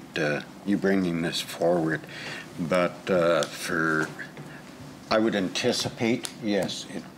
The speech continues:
would be and will be, but, uh, with that, uh, the strategy, as, uh, Karen has alluded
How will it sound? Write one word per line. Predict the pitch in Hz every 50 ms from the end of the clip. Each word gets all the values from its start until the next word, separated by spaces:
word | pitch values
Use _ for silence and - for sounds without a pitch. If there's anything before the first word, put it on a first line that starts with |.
| - -
would | 90 92 92 82 -
be | - 90 104 131 135 - - - - - -
and | 87 85 80 80 82 82
will | 85 85 85
be, | - - 92 90 101 95 - - - - - - - - -
but, | 87 82 85 92 90 87 - - - -
uh, | 98 92 90 90 - - -
with | 107 90 87 95 98 95 - - - -
that, | 98 92 104 120 127 - - - - - - -
uh, | 87 87 87 87
the | - 92
strategy, | 87 - - 90 87 90 87 90 92 82 - - 92 90 85 87 87 82 80 87 - - - 90
as, | 87 85 82 85 85 80 - - - -
uh, | 85 78 - -
Karen | - - 76 80 82 76
has | - 80 76 - -
alluded | 76 76 76 76 78 -